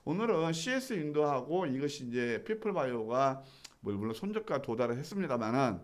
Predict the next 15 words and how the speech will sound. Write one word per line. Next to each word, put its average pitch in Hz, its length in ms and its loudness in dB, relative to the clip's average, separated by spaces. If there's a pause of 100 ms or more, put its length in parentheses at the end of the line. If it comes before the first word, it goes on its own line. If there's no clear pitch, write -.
(320)
요것이 156 500 2 (200)
그러면 180 500 0
봐요. 175 400 0 (220)
전반적으로 208 640 2
오늘 165 120 2
장도 165 300 4
어려웠는데 127 800 6 (240)
이렇게 208 340 0
일, 160 240 2
이 220 140 -4
차 202 140 0
목표가 165 480 -4
급등한 226 460 0
수익도 196 380 -2
있고 113 580 0